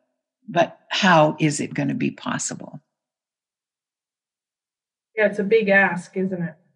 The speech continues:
Speaker 1: Yeah, it is. It is.
Speaker 2: So,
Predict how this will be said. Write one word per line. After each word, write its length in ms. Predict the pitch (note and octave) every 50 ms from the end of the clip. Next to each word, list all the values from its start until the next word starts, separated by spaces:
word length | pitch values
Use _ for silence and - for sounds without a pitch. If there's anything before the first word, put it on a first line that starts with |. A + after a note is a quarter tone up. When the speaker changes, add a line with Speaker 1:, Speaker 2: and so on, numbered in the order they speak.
| _ _ _
Speaker 1:
Yeah, 300 | D3+ D#3 C3+ C3 C3+ C3 - -
it 120 | D#3 C#3+
is. 440 | D3+ C#3 C3+ - - - - - - _ -
It 160 | D#3+ E3 C#3+
is. 480 | D3 C#3+ B2 - - - - - - - _ _ - _ _ _ _
Speaker 2:
So, 1120 | - - - - - A#3+ A3+ A3 G#3+ A3 G#3+ G#3+ G#3+ G#3+ G#3+ G#3+ G#3+ G#3+ G#3+ G#3 - -